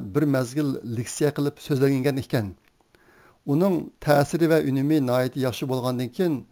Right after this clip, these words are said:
u leksiyalar to'planib va ratlanib bir kitob qilib ishlangan. Uningdan bir mazgil vaqt o'tgandan keyin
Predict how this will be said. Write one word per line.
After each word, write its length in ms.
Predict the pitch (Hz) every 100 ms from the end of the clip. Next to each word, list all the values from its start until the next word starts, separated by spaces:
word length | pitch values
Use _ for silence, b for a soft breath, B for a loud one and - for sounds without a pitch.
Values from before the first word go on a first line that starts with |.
| b b b -
u 20 | 170 135
leksiyalar 500 | - 156 143 147 147 -
to'planib 440 | 135 127 131 180 - _ b b b -
va 80 | 147 123
ratlanib 400 | 117 131 156 185 _ b b _ 151
bir 80 | 143
kitob 260 | - 151 -
qilib 200 | 156 156
ishlangan. 520 | 147 - 139 127 107 95 _ _ b b b b -
Uningdan 380 | 143 156 160 175
bir 100 | 139
mazgil 400 | 139 143 139 156
vaqt 200 | 127 -
o'tgandan 440 | - 139 147 139 127
keyin 260 | - 180